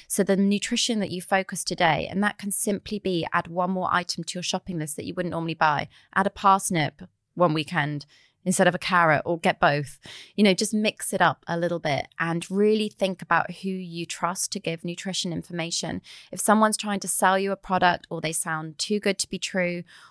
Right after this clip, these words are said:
or what they're saying is so out there and they're saying it with such conviction, often it's not right. You don't get nutrition professionals saying it's one size fits all.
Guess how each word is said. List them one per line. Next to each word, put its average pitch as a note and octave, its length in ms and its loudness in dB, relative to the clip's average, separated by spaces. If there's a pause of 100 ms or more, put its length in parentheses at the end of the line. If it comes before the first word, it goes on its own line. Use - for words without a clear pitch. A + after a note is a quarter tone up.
or F3+ 160 0
what G#3+ 240 6
they're G3+ 120 4
saying E3+ 680 0 (560)
is F#3+ 160 4
so G#3 260 6
out G3+ 300 6
there D#3+ 200 4
and E3 300 -4 (160)
they're F3 100 0
saying G3 340 0
it - 80 -4
with - 100 -8
such - 280 0
conviction, F3+ 560 -2
often G3+ 600 -2 (840)
it's - 200 -4
not G#3+ 180 4
right. F#3+ 240 6
You G3 60 -4
don't G#3+ 260 0
get F#3 320 2
nutrition E3+ 480 -6
professionals E3 640 -2
saying D3+ 400 0
it's - 160 -12
one D#3+ 200 -2
size D3+ 340 -6
fits - 240 -6
all. D3+ 280 -2